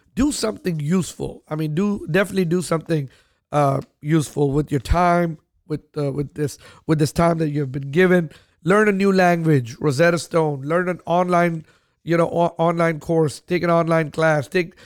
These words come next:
something, you know, if you, if you're an account, you know, edu-, you know, continued education. Don't just let the hours pass by. You know, do something meaningful. Guys, I wanna wish every one of you good luck. I mean, you know, you can,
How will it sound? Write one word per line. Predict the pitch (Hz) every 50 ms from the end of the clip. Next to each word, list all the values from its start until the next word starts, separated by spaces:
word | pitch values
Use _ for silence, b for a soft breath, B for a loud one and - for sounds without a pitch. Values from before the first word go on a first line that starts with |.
| b b
something, | - - 180 175 - - 175 165 160
you | 170
know, | 165 165 160 151 - - - -
if | - 156 139
you, | 175 180 185 -
if | - 160 135
you're | 170 180
an | 170
account, | 175 143 - 160 180 185 190 185 - - _ - -
you | - 180 180
know, | 175 170 170 - -
edu-, | 196 196 165 147 196 -
you | - 170 185 185
know, | 170 170
continued | - 175 160 139 196 208 196 196 175
education. | 175 175 156 156 - - 165 156 131 139 151 147 127 b b b b b b b b
Don't | - 247 294 277
just | 226 247 220 160 175
let | 196 214 220 185 180
the | 175 - -
hours | 156 185 196 190 156 135
pass | - - 160 165 156 139
by. | 139 156 160 165 160 143 139 139 b b b b b b b b _ _ _ _ _ _ _ _ _ _ _ _ _ _ _ _ _ _ _ _ _ _ _ - -
You | - 196
know, | 196
do | 170 214 247
something | 202 - 220 208 - 196 190 185 185
meaningful. | 202 202 190 190 180 180 - 170 170 160 - _ _ _ -
Guys, | 202 202 196 180 147 - _ -
I | - 185
wanna | 208 226 233 208
wish | 185 190 208 190 - - - _ _ _ - -
every | 214 214 202 220
one | 202 190 190 185
of | 180 160 -
you | 160 156
good | 143 143 170 160 156
luck. | 165 160 156 151 - 160
I |
mean, | 165 175 165
you | 180 185
know, | 180 175 151 B B B B B B B B
you | - 175 185
can, | - 196 180 175 170 -